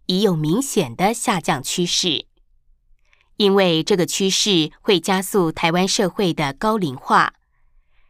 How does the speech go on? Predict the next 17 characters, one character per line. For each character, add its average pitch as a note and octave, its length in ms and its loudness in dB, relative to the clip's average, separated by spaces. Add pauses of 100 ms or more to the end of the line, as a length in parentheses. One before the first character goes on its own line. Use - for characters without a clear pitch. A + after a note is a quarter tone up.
(160)
对 G3+ 160 2
于 D#3+ 220 0
下 G#3+ 200 -2
一 F3+ 80 0
个 F3 160 0
世 G3+ 220 -2
代 F3 200 0
而 D3 200 -4
言， D#3+ 460 -2 (580)
将 F#3 220 2
会 F#3 160 0
是 D#3+ 320 0
沉 D3+ 320 -4
重 F#3+ 240 0
的 D3 120 -6
负 D#3 220 -6
担。 A3+ 380 -4